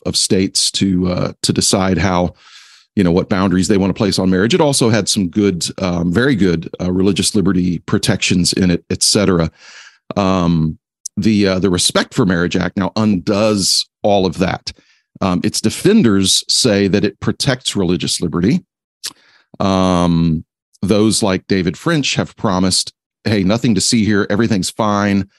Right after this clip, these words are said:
Um, it, it, uh, it defends religious liberty because they promise they'll protect religious liberty, and I trust them, I guess is what, what Mister French's attitude is. Um,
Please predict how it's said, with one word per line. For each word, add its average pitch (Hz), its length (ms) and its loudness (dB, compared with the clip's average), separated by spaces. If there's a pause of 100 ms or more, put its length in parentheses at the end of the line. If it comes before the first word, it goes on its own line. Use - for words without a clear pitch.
(400)
Um, 87 240 -2
it, 104 240 -2
it, - 360 -4
uh, 90 280 0 (260)
it 104 160 -2
defends 131 500 0
religious 107 460 0
liberty 101 340 2
because 98 360 -2
they 104 120 0
promise 98 720 0
they'll 92 160 0
protect - 520 -4
religious 95 440 -2
liberty, 95 360 2
and 87 100 2
I 87 100 0
trust - 440 -2
them, 95 280 -2 (160)
I 95 60 -4
guess 101 240 0
is 87 140 -2
what, 95 220 -2 (360)
what - 160 -2
Mister - 180 0
French's 87 360 0
attitude 92 500 2
is. 87 300 2 (720)
Um, 87 640 2